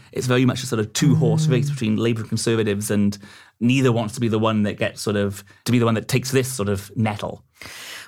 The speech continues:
Speaker 2: Well, it's good to hear you're feeling a little bit more positive about there potentially being change in Scotland and Wales,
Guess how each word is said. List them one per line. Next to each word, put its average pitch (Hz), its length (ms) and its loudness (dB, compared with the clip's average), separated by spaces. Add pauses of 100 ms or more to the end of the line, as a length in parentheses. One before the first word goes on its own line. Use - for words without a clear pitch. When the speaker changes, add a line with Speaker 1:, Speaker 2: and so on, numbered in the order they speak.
Speaker 2:
Well, 226 160 0
it's 240 140 -2
good 311 180 -2
to 226 80 2
hear 220 160 2
you're 175 380 2
feeling 170 320 0
a - 20 2
little 165 160 0
bit 170 120 -2
more 170 120 -2
positive 180 500 0
about 156 260 -2
there 160 200 -4
potentially 214 920 0
being 175 380 2
change 156 420 0
in 156 100 0
Scotland 160 440 0
and 160 100 4
Wales, 156 380 0